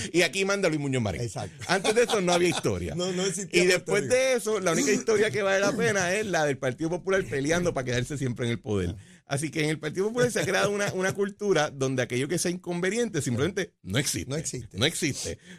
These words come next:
Speaker 1: Eh, ¿tú sabes quiénes fueron los secretarios de, de, de las agencias grandes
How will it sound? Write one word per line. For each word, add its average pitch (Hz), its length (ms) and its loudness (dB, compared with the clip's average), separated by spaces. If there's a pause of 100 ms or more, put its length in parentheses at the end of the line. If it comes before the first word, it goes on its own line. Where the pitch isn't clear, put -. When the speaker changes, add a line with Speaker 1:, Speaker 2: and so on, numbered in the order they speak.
(100)
Speaker 1:
Eh, 139 440 4
¿tú 165 80 -4
sabes 208 260 -2
quiénes 226 260 -2
fueron 220 220 -2
los 208 140 -2
secretarios 185 500 -2
de, 202 280 -2
de, 175 600 0
de 165 240 -4
las 170 160 2
agencias 185 680 -2
grandes 190 560 -2